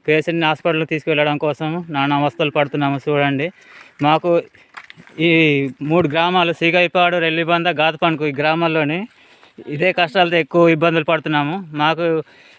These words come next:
ఈ, మాకు రోడ్డు కావాలని ఎన్నిసార్లు మనకు, ఆ, పాడేరులో ఐటీడీఓకి వెళ్ళినా సరే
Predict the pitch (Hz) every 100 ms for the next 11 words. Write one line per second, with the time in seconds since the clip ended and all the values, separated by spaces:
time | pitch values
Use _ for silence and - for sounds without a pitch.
0 | - 170 170 156 156 160 156 175 180 180
1 | 180 180 175 185 175 175 175 175 165 156
2 | - - - - 160 175 180 185 180 175
3 | 175 180 165 151 - _ _ _ _ -
4 | 156 151 156 165 175 180 175 165 170 175
5 | 175 175 175 170 170 185